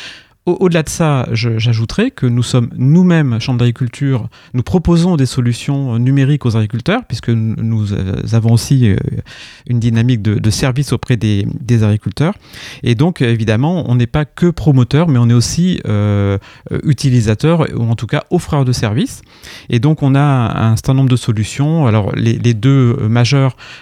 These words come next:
sont Pilote Élevage pour, euh, pour les éleveurs et, euh, Mes Parcelles pour, euh, les agriculteurs qui font de la, la culture, grande culture, ou parfois de la polyculture élevage. Et on retrouve dans ces, dans ces outils, je pense notamment à Mes Parcelles,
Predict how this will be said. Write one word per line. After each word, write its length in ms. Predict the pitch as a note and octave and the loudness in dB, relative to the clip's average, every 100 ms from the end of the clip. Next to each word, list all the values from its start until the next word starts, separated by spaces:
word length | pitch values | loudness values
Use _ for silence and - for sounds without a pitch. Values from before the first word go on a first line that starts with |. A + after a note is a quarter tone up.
| - | -8
sont 280 | A#2+ C3 A#2 | -4 0 0
Pilote 300 | C#3+ C3 B2+ | 2 2 2
Élevage 400 | B2 C3 C3+ - | 2 2 0 -2
pour, 280 | - A2+ G#2 | -4 -4 0
euh, 280 | G2+ G2+ G2 | 2 2 0
pour 140 | A2 A2 | 0 0
les 180 | A2 | 2
éleveurs 400 | A2+ A2 C3 C3 B2 | 2 2 2 2 0
et, 260 | A#2+ A2 G#2+ G#2+ | 0 2 2 0
euh, 220 | G#2 G#2 | 2 2
Mes 140 | A#2 | 2
Parcelles 440 | B2+ A#2 - C3 A#2 | 0 -2 -2 -2 -2
pour, 360 | - G2+ F#2+ | -4 -4 -2
euh, 140 | F#2+ G2 - - _ - | -2 -2 -6 -20 _ -6
les 200 | G#2 G2+ | -2 0
agriculteurs 400 | A2 A2 - A2+ | 0 0 0 -2
qui 100 | - | -4
font 160 | - G#2+ | -4 -2
de 60 | |
la, 100 | G2 - - - | -2 -2 -2 -2
la 100 | G2+ | -2
culture, 500 | - A2 - D#3+ F#3 D#3+ | -2 -4 0 2 2 0
grande 200 | B2 A#2 | 2 2
culture, 380 | - - - E3 - - | 0 -6 -6 -6 -6 -4
ou 60 | C#3+ | -2
parfois 380 | A2 - B2+ A#2+ | -2 -2 -2 -2
de 100 | G2+ G#2+ | -2 -6
la 80 | G2 | -4
polyculture 540 | B2 A#2 A2+ G2+ A2 | -2 0 -2 -2 -2
élevage. 380 | F#2+ A2 F#3 A3+ - _ - - - - C#3+ | 0 0 0 -2 -10 _ -20 -20 -20 -8 -2
Et 160 | D#3+ | 0
on 80 | D#3+ | 2
retrouve 340 | C#3+ - D#3+ | 0 0 -2
dans 160 | C#3 C3 | 0 0
ces, 540 | - B2 A#2 A2 G#2+ | 0 -2 0 0 0
dans 80 | A2 | -2
ces 200 | G#2+ A#2+ | -2 0
outils, 200 | A2 - | 0 -4
je 80 | E3+ | -4
pense 180 | B2 A#2 | -2 -2
notamment 380 | B2+ B2 A#2+ A2 | 0 0 2 2
à 20 | |
Mes 140 | A2+ | 0
Parcelles, 480 | A2+ A2+ - D#3+ G#3+ | 0 -2 0 0 -2